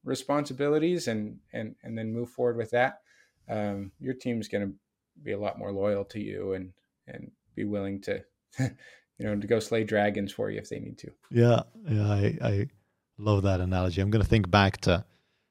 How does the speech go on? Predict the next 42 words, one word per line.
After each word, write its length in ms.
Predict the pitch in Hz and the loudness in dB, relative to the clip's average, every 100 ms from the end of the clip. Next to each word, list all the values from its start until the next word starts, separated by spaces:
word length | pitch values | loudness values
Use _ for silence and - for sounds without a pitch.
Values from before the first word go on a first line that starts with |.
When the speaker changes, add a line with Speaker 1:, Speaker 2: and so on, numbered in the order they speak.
| _ _ _ | _ _ _
Speaker 2:
how 140 | 98 | 2
my 120 | 95 92 | 4 6
leaders 280 | 95 90 85 | 6 4 2
did 220 | 101 - | 0 2
that, 180 | 87 82 | 0 0
actually, 320 | 87 - 104 | -2 -4 -4
'cause 160 | 92 | -2
I 80 | 85 | 0
don't 180 | 87 104 | 2 2
have 200 | 92 82 | 2 0
great 240 | 82 92 90 | 2 2 2
examples 580 | 82 95 92 95 87 | 2 2 2 0 -2
of, 200 | 87 85 | -2 -4
of 180 | 87 85 | -8 -6
what 140 | 90 90 | -2 0
I've 160 | 87 | -2
seen. 300 | - 107 92 107 | -2 -2 -2 -4
I 80 | 107 | -4
need 120 | 92 | -4
to 100 | - | -2
really 180 | 87 87 | -2 -2
reflect 420 | 90 85 95 - | -2 -2 -4 -4
on 120 | 104 101 | -6 -4
that. 220 | 113 - _ _ _ _ _ - | -6 -8 _ _ _ _ _ -2
I, 300 | 101 107 107 | 4 6 6
uh, 320 | 113 113 113 | 6 6 4
I 120 | - 107 | 4 4
really 260 | 110 127 | 6 8
liked 300 | 110 107 98 | 8 8 6
how 100 | 95 | 4
this 140 | 92 - | 2 2
conversation 640 | 101 90 - 98 - 98 | 2 2 0 0 0 -4
flowed, 500 | - 101 87 85 - | 2 2 4 0 -2
kind 160 | 95 | -2
of 80 | 90 | 0
starting 340 | - 101 95 98 | 4 4 6 2
from 240 | - 98 | 0 0
career 340 | - 92 95 | 0 2 6
opportunities, 800 | 101 98 104 - 104 107 113 110 - - _ _ - | 6 4 2 4 4 6 4 2 -6 -20 _ _ 4
growth 260 | 101 95 | 4 6
and 120 | 101 | 4
mindset, 540 | 98 98 110 - 117 | 4 4 4 4 2